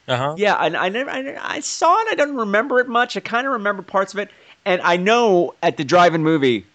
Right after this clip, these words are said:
Speaker 2: near us, it was always the double bill.
Speaker 1: Oh, wow.
Speaker 2: It was always the second bill on the double bill, I should say, on the double feature.
Speaker 1: Mm-hmm.
Speaker 2: It was always, like, Beyond the Door and Satan's Cheerleaders. Bury Me an Angel and Satan's Cheerleaders. I'm like, "Do you have another movie?"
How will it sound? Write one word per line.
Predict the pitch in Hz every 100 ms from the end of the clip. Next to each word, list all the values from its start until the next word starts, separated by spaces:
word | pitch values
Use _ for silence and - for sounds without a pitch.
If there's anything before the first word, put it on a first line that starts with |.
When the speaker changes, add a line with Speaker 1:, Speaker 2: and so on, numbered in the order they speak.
| _ _ _ -
Speaker 2:
near | 147 135
us, | 117 - _
it | 196
was | 196 156 - _ _ _ _ -
always | 311 330 294 170 135 131
the | 165
double | 147 143 135
bill. | 131 139 92 - _ _ _ _ _ _ _ _ - - 381
Speaker 1:
Oh, | 381 - -
wow. | 220 202
Speaker 2:
It | 247
was | 262 - - - -
always | - 294 285 202
the | 156
second | 175 190 165 151
bill | 143 117 -
on | 139
the |
double | 131 131 120
bill, | 113
I | 107
should | 101 98
say, | 101 85 _ _
on | 131
the |
double | 123 123 113
feature. | 117 -
Speaker 1:
Mm-hmm. | 98 139 139
Speaker 2:
It | 160
was | 196
always, | 202 165
like, | 160 - -
Beyond | 107 120 156
the | 156
Door | 208 190 165
and | 190 190
Satan's | 240 269 269
Cheerleaders. | 285 285 214 151 98 - _ - -
Bury | 147 151
Me | 175
an | 180
Angel | 180 165 165
and | 165
Satan's | 185 220 220 190
Cheerleaders. | 226 226 180
I'm | 160
like, | 151
"Do | 160
you | 151
have | 170 202
another | 233 233 233
movie?" | 226 233 262 285